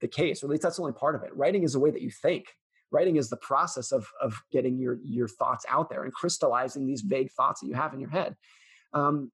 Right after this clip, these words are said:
so that's, that's really, th-, there, there's not much more to it than that. It's just a lot of reading, a lot of thinking, and then just kinda grinding through. It doesn't get any easier over time. I, I, I think the actual writing, the actual clicking the keyboard gets easier over time.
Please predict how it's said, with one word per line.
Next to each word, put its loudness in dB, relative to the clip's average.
so -2
that's, 2
that's -2
really, 2
th-, -2
there, 2
there's -2
not -4
much -2
more -2
to -2
it -2
than -8
that. -4
It's -8
just -6
a 0
lot 4
of 2
reading, 6
a 0
lot 4
of -4
thinking, -6
and -4
then -2
just -4
kinda -2
grinding -2
through. -4
It 2
doesn't 2
get 2
any 0
easier -2
over 0
time. -6
I, 0
I, 2
I 4
think 4
the 4
actual 4
writing, 2
the 0
actual 2
clicking 2
the 4
keyboard 2
gets -4
easier 0
over -8
time. -10